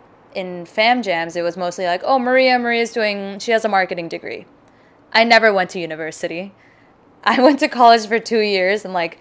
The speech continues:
thank God I made it. But, you know, I don't have a degree, I have a diploma. I went for advertising, not marketing.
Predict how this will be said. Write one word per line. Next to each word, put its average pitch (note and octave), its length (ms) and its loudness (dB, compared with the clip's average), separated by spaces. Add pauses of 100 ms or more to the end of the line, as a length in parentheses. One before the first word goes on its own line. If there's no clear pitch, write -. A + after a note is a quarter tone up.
(260)
thank A3+ 200 6
God G3 180 4
I F3 80 0
made F3+ 220 2
it. D#3+ 200 -12
But, E3+ 240 -2 (320)
you G#3 140 -6
know, E3 340 -6
I F#3 140 -2
don't G#3 360 -2 (260)
have F#3+ 520 -2 (160)
a F3 240 -4
degree, E3+ 400 -10
I E3 60 -6
have E3 120 -10
a E3 60 -14
diploma. D#3 640 -16 (500)
I F#3 120 0
went F3+ 200 -4
for F#3+ 100 -6
advertising, F3+ 640 -4
not D#3+ 180 -10
marketing. E3 520 -16